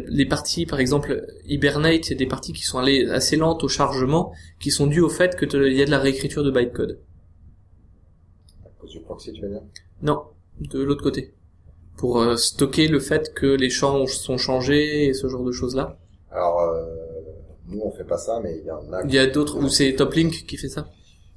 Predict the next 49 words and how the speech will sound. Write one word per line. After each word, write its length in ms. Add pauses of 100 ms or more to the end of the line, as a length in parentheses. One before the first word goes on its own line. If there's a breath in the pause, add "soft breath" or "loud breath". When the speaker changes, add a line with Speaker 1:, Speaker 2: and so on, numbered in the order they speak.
(120)
Speaker 2:
Euh, 220
ouais. 220
Speaker 1:
Je 60
sais 80
plus 120
lequel 200
des 60
deux 140
j'ai. 580
Speaker 2:
En 60
fait, 240
il 80
Speaker 1:
Comme 140
je 100
les 160
ai 20
Speaker 2:
change 100
Speaker 1:
regardés, 400
Speaker 2:
l'implémentation 480
Speaker 1:
on 20
Speaker 2:
de 60
la 100
classe 500
pour 160
avoir 240
un 60
flag 320
qui 100
dit, 140
Speaker 1:
C'est 180
Speaker 2:
tiens, 120
Speaker 1:
ça. 280
Speaker 2:
on 120
a, 460
Speaker 1:
Exactement, 360
Speaker 2:
on 100
a 40
changé 200
Speaker 1:
ouais. 200
Speaker 2:
un, 120 (1120)
et 80
quel 160
champ. 160 (2000)
Et 80
donc 180
ça, 380
tu 140
pourrais 340
le 500